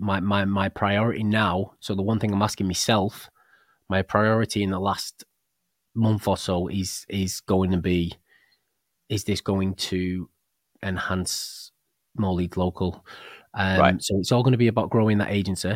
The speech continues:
Speaker 1: and I don't, and I think we're gonna grow the agency by being the best we can possibly be for any clients that we bring in and not really giving a shit about anything else other than the clients getting success from what we do.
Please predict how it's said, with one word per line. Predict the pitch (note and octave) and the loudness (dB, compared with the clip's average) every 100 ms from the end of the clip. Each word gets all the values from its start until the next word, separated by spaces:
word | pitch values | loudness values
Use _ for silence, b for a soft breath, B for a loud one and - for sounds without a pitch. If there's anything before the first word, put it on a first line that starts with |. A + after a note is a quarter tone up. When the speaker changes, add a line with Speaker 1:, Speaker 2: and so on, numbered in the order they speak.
| - - | -6 -6
Speaker 1:
and | F#2 | -4
I | F#2+ | -2
don't, | G2+ F#2+ | -2 -2
and | G2 | -2
I | F#2 | 0
think | G#2 | -2
we're | F#2 | 0
gonna | F#2+ F2+ | -2 0
grow | G#2 G#2 | 0 2
the | G2+ | 2
agency | G#2 G#2 G2 - F2+ | 2 0 -4 -4 -6
by | F2 G#2+ G2 F#2+ F#2+ G#2+ - _ _ _ _ _ _ _ _ _ G2+ G2 | -2 2 4 4 4 0 -2 _ _ _ _ _ _ _ _ _ -12 -2
being | A2 F#2+ F#2+ F#2 - _ _ | 2 2 4 0 -2 _ _
the | G2 | -10
best | F2+ G#2 F#2 | -4 -2 -2
we | G#2+ | -4
can | F#2+ | -2
possibly | F#2+ F#2+ F2+ F2+ | 0 0 -2 0
be | F#2+ | 0
for | F2+ | 0
any | F#2 F2+ | 0 0
clients | - F#2 E2+ | 0 -2 -2
that | G2 | -4
we | E2+ | -2
bring | F2+ F2 | 0 2
in | F#2 | 2
and | F2 F2 | 2 2
not | - - | 0 -2
really | G2 F#2 | -2 0
giving | F2+ F2+ | -2 -2
a | F2 | -2
shit | F#2 | -4
about | E2+ F2+ G2 | -2 -2 0
anything | F#2+ - F#2+ | -2 0 0
else | F#2 | 0
other | F#2 F2+ | -2 -2
than | F2 | -2
the | F2+ | -2
clients | - F#2+ F#2 - | 0 0 -2 -4
getting | F2+ F2 | -4 -4
success | - - - F2+ | -6 -6 -4 -4
from | - F2+ | -4 -4
what | F2+ | -4
we | F#2+ | -4
do. | F2+ A2+ | 4 4